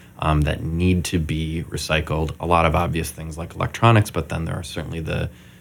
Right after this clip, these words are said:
the sort of what I would call kind of regular everyday items, plastic, glass, aluminum, paper, um,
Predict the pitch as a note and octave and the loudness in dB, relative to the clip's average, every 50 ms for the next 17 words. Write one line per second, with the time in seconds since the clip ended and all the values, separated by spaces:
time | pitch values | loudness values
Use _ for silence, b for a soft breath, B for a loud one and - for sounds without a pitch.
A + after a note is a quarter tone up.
0 | B B - - - - E2+ E2 D2+ D2+ E2+ E2 D#2+ D#2+ D2+ - - - - D#2+ | B B -18 -12 -6 -2 0 0 2 2 4 4 4 4 2 0 -6 -8 -6 -6
1 | D#2 E2 - E2 F#2 F2 F#2 E2+ E2 E2 E2 E2+ - E2+ E2 D2 D2+ D#2 D#2 D#2 | -6 -2 2 2 4 6 6 6 6 4 4 2 0 -2 -2 0 0 -2 -2 -4
2 | D#2 E2 E2 E2 E2 E2 E2 E2 D#2+ D#2+ - - D#2 D#2 D#2 D#2+ D#2+ D#2+ - - | -2 2 4 4 6 6 6 6 6 4 2 0 -2 -2 -2 -2 -4 -4 -4 -6
3 | D#2+ D2+ - - - - D#2+ D#2 D#2+ - F2 E2+ - - F2 E2+ E2+ D#2+ - - | -6 -8 -12 -14 -10 -6 -4 -4 -4 -4 -6 -8 -6 -2 -2 -2 -2 -2 -6 -8
4 | D#2+ D#2+ E2+ E2 D#2 D#2 D#2 D#2 D#2 D#2 D#2+ D#2 - - D#2+ D#2 - - D#2+ D#2 | -6 -4 -4 -2 -2 -2 -4 -4 -6 -6 -8 -8 -6 -4 -2 -2 -2 -2 -4 -4
5 | - - - B B B B B B B B B - - E2+ E2 D#2+ D#2 D2+ D2+ | -4 -4 -6 B B B B B B B B B -2 2 4 6 6 6 6 6
6 | D2+ D#2 D2+ D2 D2+ | 4 2 2 -2 -4